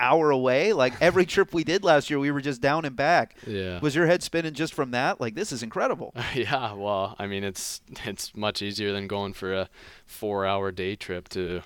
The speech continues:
Speaker 2: Seattle to play,
Speaker 1: So
Speaker 2: so.
Speaker 1: those would be day trips, too?
Speaker 2: Yeah,
Speaker 1: Four
Speaker 2: well,
Speaker 1: hours down and back?
Speaker 2: yeah, drive, si-, uh, drive and play same night, and then drive back home.
Speaker 1: And probably have to play again the next day if it's a weekend, right?
Speaker 2: Yeah, a lot of the time.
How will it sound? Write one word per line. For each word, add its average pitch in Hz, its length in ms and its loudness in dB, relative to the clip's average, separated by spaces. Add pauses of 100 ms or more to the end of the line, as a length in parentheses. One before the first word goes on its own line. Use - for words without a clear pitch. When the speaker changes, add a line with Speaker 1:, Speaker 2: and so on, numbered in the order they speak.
Speaker 2:
Seattle 95 540 -4
to 87 100 -16
play, 95 340 -8
Speaker 1:
So 85 40 -12
Speaker 2:
so. - 220 -2
Speaker 1:
those 185 140 2
would 160 40 -14
be 156 80 0
day 147 260 4
trips, 139 300 -4
too? 117 300 -2 (100)
Speaker 2:
Yeah, 98 220 -4
Speaker 1:
Four 131 140 4
Speaker 2:
well, 127 120 8
Speaker 1:
hours 123 180 2
down 120 200 0
and 110 80 -4
back? - 340 -8
Speaker 2:
yeah, 98 240 0
drive, 90 460 -4
si-, - 480 -8 (100)
uh, 101 140 -8 (120)
drive 123 460 2
and 101 140 -6
play 92 260 -2
same 90 320 -4
night, 87 320 -4 (100)
and 92 160 -6
then 87 120 -8
drive 76 320 -6
back - 240 -10
home. - 220 -16 (920)
Speaker 1:
And 120 120 -6
probably 135 220 4
have 120 100 2
to - 80 -16
play 127 200 0
again 117 200 0
the 110 60 -2
next 110 200 -6
day 117 160 0
if 110 140 -4
it's - 100 -12
a 110 40 -6
weekend, 120 340 -6
right? - 320 -10
Speaker 2:
Yeah, 92 260 -6 (160)
a - 80 -14
lot 104 220 -4
of 87 40 -8
the 85 60 -14
time. - 300 -18